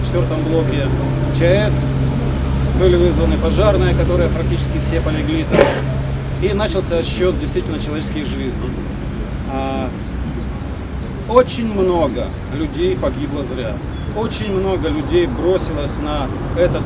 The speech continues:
уже военный атом, уже зверский атом, который убивал их и косил налево-направо. Но тем не менее, я хочу сказать, что все силы и все задачи, которые были поставлены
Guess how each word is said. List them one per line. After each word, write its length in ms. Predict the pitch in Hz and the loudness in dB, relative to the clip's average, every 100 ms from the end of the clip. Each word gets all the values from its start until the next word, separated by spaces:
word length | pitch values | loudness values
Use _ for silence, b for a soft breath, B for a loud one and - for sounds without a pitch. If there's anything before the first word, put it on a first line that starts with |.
| 147 | 0
уже 220 | 156 156 156 | 0 0 0
военный 540 | 170 170 180 147 139 | 0 4 4 4 0
атом, 340 | 151 196 - - - - - - - - - | 0 0 0 0 0 0 0 0 0 0 0
уже 160 | - - | 2 0
зверский 600 | - 175 180 - - 151 | 2 4 4 2 0 2
атом, 360 | 190 180 - - | 2 2 0 0
который 300 | 160 185 160 | 0 2 2
убивал 360 | 151 156 185 190 | 0 2 2 2
их 80 | 175 - 175 | 0 0 0
и 40 | 175 | 0
косил 320 | 170 180 175 | 0 2 2
налево-направо. 760 | - - - - - - - - - - - - | 4 4 4 4 4 4 2 2 2 2 2 0
Но 60 | - | 0
тем 200 | 247 233 | 0 2
не 80 | 226 | 0
менее, 360 | 220 196 175 | 0 -2 0
я 80 | 165 | -2
хочу 220 | 165 170 | -4 -6
сказать, 440 | - 180 165 196 - | -2 -2 0 -2 -2
что 320 | - 170 160 - - - | -2 -2 0 -4 -6 -6
все 240 | - 220 | -4 -4
силы 440 | - 190 180 143 127 165 | -4 -2 0 0 -2 -2
и 80 | |
все 320 | 170 - 214 196 | -4 -4 -2 0
задачи, 560 | 180 190 196 170 - - | 0 2 0 0 -2 -6
которые 340 | - 170 170 | -4 0 0
были 220 | 160 160 | 0 -4
поставлены 760 | 135 135 - 190 165 151 139 | -4 -6 -2 0 0 0 -2